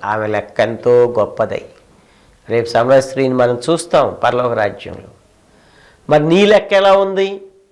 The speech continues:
మన లెక్క ఎలా ఉండాలి?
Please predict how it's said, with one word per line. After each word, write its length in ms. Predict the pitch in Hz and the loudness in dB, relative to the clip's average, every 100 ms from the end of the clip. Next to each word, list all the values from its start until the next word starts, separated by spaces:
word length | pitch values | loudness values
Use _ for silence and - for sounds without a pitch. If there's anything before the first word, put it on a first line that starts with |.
| _ _ _ _ _ _ _ _ _ _ _ - | _ _ _ _ _ _ _ _ _ _ _ -4
మన 220 | 123 135 | 0 2
లెక్క 300 | 139 139 151 | 4 2 2
ఎలా 240 | 131 139 | 4 4
ఉండాలి? 580 | 143 143 139 139 139 147 | 4 2 0 0 -4 -14